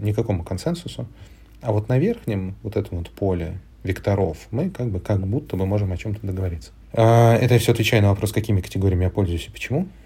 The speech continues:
А, я понял, что, а, я категориями "хорошо", "плохо" вообще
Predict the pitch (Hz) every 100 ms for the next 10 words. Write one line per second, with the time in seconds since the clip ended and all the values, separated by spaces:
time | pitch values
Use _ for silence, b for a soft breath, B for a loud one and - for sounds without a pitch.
0 | B B - 95 92 90 87 90 101 135
1 | 156 104 - 98 95 101 101 98 95 117
2 | - - - 101 98 117 127 113 - -
3 | 104 92 113 107 90 - - - 113 104
4 | 101 123 - 101 - - - 92 - -
5 | - 113 117